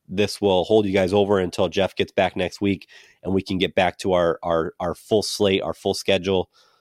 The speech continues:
Um, and, you know, we'll be, we'll both be healthy and ramped up for the remaining six weeks, um, and get ready for the playoffs. So, um, appreciate you guys sticking with us. Thank you for listening through my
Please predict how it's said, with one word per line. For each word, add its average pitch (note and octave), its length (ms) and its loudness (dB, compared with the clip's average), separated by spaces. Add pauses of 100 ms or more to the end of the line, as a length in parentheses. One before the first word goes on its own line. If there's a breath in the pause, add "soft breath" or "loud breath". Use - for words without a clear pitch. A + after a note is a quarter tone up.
(140)
Um, D2+ 480 -2 (240)
and, E2 580 -4 (540)
you F2+ 80 -2
know, D#2 140 -4
we'll E2+ 160 0
be, F2 220 0
we'll F2+ 200 0
both F2+ 260 0
be F#2 80 -2
healthy E2+ 380 -2
and D#2+ 100 -2
ramped E2+ 300 -2
up E2 220 0
for E2 440 0 (480 soft breath)
the F2+ 120 -2
remaining E2 500 0
six - 320 -6
weeks, F2 420 -4
um, D2+ 240 -6
and D#2 120 -8
get D#2+ 100 -4
ready D#2+ 160 -8
for E2 140 -10
the D#2 40 -12
playoffs. D2 360 -6
So, D#2+ 320 -4 (400 soft breath)
um, D#2 260 -2
appreciate C#3 420 2
you A#2 60 -6
guys A2 220 4
sticking G2 280 -2
with A#2+ 140 4
us. A#2+ 320 4 (380 soft breath)
Thank G#2 220 0
you G#2 60 -4
for F#2+ 300 0
listening F#2+ 440 -2
through F#2 320 -2
my E2 540 -2